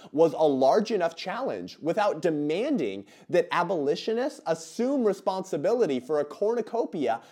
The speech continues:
of other societal ills. Why should it be any different today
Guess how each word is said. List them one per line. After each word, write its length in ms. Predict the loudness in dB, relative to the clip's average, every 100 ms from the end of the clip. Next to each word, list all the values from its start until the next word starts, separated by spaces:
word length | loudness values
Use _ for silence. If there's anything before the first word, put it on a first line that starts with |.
| -4
of 140 | -2 2
other 280 | 2 2
societal 680 | -2 -4 -6 -4 -2 -2 0 4
ills. 560 | 4 4 -2 -10 -20 _ _ -20 -20 _ _ _ -18
Why 440 | -2 2 4 2
should 240 | 0 -4
it 100 | -2
be 180 | -4 -6
any 220 | -4 -4
different 360 | -2 -4 -4 -10
today 640 | -10 -2 2 2 0 -10